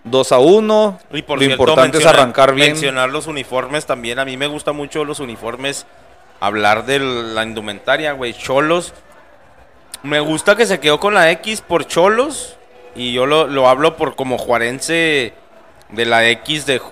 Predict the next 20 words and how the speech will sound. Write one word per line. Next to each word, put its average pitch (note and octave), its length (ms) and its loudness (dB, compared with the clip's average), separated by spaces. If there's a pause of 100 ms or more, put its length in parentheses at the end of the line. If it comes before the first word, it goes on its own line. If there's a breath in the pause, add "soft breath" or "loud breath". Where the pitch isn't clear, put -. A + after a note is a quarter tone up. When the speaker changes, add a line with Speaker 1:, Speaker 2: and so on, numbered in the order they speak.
(100)
Speaker 2:
de G#2+ 120 -6
Sebastián, A#2+ 640 -4
¿verdad? E3 200 2
De D3+ 100 -4
Juárez. D3 500 -4
Juárez C3+ 460 0
la E3 180 6
desvaneció B2+ 560 -2
un C#3+ 100 -4
poquito G3+ 640 -6 (1080)
para G#2+ 240 -2
que A2 100 -10
ya G#2 80 -2
no A#2+ 80 -6
se C#3+ 120 -6
mire C#3 260 -4
tanto C#3 440 -6
esa C#3+ 240 0
pinche D3 500 -4
X D3 460 -8